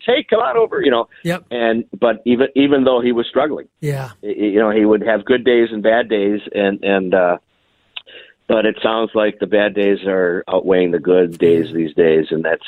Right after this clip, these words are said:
Speaker 1: that's just, that's so painful to to be aware of. And, and, uh,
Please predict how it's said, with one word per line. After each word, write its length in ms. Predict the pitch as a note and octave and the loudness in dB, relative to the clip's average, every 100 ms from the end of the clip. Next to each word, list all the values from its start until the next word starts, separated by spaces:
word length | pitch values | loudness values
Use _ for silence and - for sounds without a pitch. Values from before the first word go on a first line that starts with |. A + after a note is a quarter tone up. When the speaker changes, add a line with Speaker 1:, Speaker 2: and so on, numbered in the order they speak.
| - - | -14 -2
Speaker 1:
that's 300 | F2 D#2 - - | -2 -2 -6 -2
just, 200 | F2+ - - - - - - | -2 -2 -10 -20 -20 -8 -4
that's 160 | G2 - | -2 0
so 160 | A2+ A2 | -2 -2
painful 680 | A2 A2 A2 - F#2 E2 D#2+ - | -2 0 -2 0 0 0 -2 -2
to 300 | E2 D#2 D2+ - - _ - | 0 0 -2 -12 -20 _ -4
to 80 | |
be 140 | F2+ G2+ | 2 4
aware 360 | F#2 G2 G2 | 4 4 4
of. 320 | F#2+ F2+ E2+ D#2+ | 4 2 0 -6
And, 300 | D#2 E2 - | -12 -12 -12
and, 320 | E2 E2 D#2+ | -8 -6 -4
uh, 200 | D#2 D#2 | -2 -4